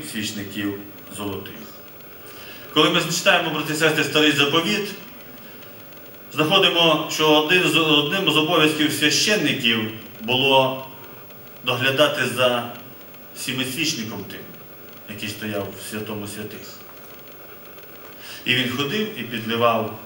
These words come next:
туди олії священної, він чистив гноти на тих свічниках, щоб не було накипу, щоб добре було світло. Так колись поступав.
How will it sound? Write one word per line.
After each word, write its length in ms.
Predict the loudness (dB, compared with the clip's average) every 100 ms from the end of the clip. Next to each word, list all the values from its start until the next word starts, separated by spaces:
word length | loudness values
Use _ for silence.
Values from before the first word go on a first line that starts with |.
| -18 -20 -20 -20 -20 -20 -20 -20 -20 -20 -20 -20 -20 -16
туди 280 | -12 -8 -8 -6
олії 420 | -4 -4 -4 -6 -10 -16 -12
священної, 720 | -6 -4 -2 -2 -2 -4 -4 -10 -14 -18 -20 -20 -20 -20 -20 -20 -20 -20 -20 -18 -18 -6
він 200 | -2 -2
чистив 500 | 0 0 0 -2 -2 -6 -14 -18 -18 -20 -18 -18 -18 -18 -20 -20 -20 -20 -20 -18 -16
гноти 340 | -8 -4 -4 -6
на 120 | -8
тих 220 | -8 -8 -10 -12 -10
свічниках, 640 | -8 -6 -8 -8 -8 -10 -14 -18 -18 -14
щоб 180 | -10 -8
не 60 |
було 180 | -6 -6
накипу, 400 | -4 -6 -6 -10
щоб 220 | -10 -10
добре 260 | -8 -8 -6
було 220 | -8 -10
світло. 300 | -10 -12 -12 -14 -18 -18 -20 -20 -20 -20 -20 -20 -20 -20 -20 -20 -20 -20 -14
Так 220 | -4 -4 -2
колись 160 | -6
поступав. 680 | -6 -10 -12 -6 -4 -4